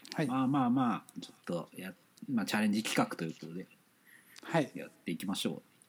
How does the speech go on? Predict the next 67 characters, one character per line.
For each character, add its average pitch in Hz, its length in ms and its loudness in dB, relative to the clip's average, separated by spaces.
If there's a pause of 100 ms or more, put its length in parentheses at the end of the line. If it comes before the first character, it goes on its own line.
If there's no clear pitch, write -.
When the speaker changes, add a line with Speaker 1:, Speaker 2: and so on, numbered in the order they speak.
(300)
Speaker 2:
う。 - 40 -20
と 151 60 0
い 160 80 2
う 170 40 0
と 175 80 -2
こ 175 120 2
ろ 185 180 4
で、 101 520 4
え - 20 0
ー 90 40 -4
と、 104 140 -4
ま 92 440 2
あ、 - 60 -10
え 107 100 -2
ー - 60 -6
と 104 240 -2
ね、 - 200 0 (400)
ポ 220 80 2
ッ 220 40 -6
ド 277 80 -6
キ 349 80 0
ャ 302 60 2
ス - 80 -8
ト 113 420 4 (420)
は、 180 220 2 (220)
ま 170 100 4
あ、 - 40 6
も 120 100 6
ち 151 80 6
ろ 110 140 6
ん 90 80 0
今 117 140 4
か 92 100 -2
ら 85 80 0
何 110 180 4
発 101 180 -4
表 - 140 -2
す 95 80 -2
る - 80 -10
か 165 60 -4
っ 165 60 -10
て、 165 120 -10
ま 160 120 -4
あ、 147 40 -6
ワ 240 140 2
ク - 100 0
ワ 175 80 2
ク - 80 -12
し 95 80 -2
な 90 80 0
が 170 80 -2
ら - 200 -4 (140)
見 101 100 -2
て 95 80 -2
も 87 100 -2
ら 90 100 0
う 82 60 -4
と 80 80 -6
思 80 80 -4
う 78 40 -4
ん - 20 -4
で - 40 -4
す - 60 -12
け - 80 -8
ど、 - 260 -4 (460)
Speaker 1:
は 180 140 4
い。 139 120 2